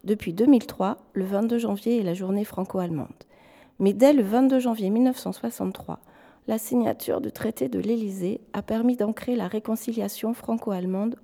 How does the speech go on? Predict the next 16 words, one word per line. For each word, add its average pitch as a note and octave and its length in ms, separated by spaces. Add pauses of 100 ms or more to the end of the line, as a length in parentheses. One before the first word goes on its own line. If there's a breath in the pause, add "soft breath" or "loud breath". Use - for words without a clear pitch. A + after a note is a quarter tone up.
au G3 100
sein A3+ 240
de G3+ 100
la E3+ 140
société, - 560 (600 loud breath)
notamment A3 500
par F3+ 200
le F#3 120
biais G#3 260
de G3 120
la D3 120
culture. - 560 (1000 soft breath)
So A3+ 460
stellen A#3+ 480
euch A#3 260
heute A3+ 480